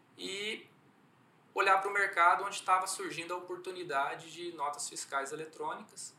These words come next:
que era um projeto ainda piloto na época, poucas empresas estavam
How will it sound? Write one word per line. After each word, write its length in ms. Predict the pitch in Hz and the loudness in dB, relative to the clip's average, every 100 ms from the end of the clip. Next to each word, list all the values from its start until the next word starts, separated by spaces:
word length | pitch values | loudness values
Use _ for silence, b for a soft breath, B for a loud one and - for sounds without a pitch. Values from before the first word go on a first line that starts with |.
| _ _ | _ _
que 500 | 151 139 131 123 123 | -16 -12 -12 -10 -10
era 120 | 131 | -10
um 60 | 127 | -8
projeto 520 | 135 117 117 127 120 | -6 -6 -8 -10 -12
ainda 160 | 117 | -12
piloto 520 | - 180 143 160 190 143 | -10 -6 -4 -4 -4 -10
na 140 | 123 | -8
época, 340 | 135 - - 117 _ _ - _ | -10 -10 -20 -20 _ _ -20 _
poucas 360 | 180 - 151 | -2 -2 -8
empresas 720 | 135 113 135 139 127 113 - - | -10 -12 -10 -10 -10 -14 -14 -16
estavam 720 | - - 127 131 127 120 117 | -16 -10 -4 -4 -4 -12 -18